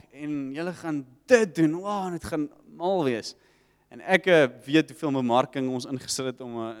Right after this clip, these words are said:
die saal redelik vyfensewentig persent vol te maak van die D F Milan. Dit was regtig baie moeite geweest. Ek soos,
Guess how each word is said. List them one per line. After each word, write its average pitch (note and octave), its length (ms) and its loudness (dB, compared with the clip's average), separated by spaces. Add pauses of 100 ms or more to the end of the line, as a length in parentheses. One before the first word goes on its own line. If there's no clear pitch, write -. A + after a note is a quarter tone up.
(440)
die B2 120 -16
saal C3+ 360 6
redelik B2+ 340 2
vyfensewentig C3+ 420 -2
persent B2 300 -8
vol C3 200 -4
te A#2+ 120 -14
maak A2 280 -6
van A#2 120 -16
die A2 100 -10
D A#2 180 -2
F G#2+ 60 -20
Milan. G#2+ 400 -4
Dit A#2+ 80 -8
was B2+ 320 -6
regtig A#2 320 -8
baie G#2+ 200 0
moeite G#2+ 260 -10
geweest. G#2+ 420 -20 (280)
Ek C#3+ 180 -4
soos, A2+ 320 -10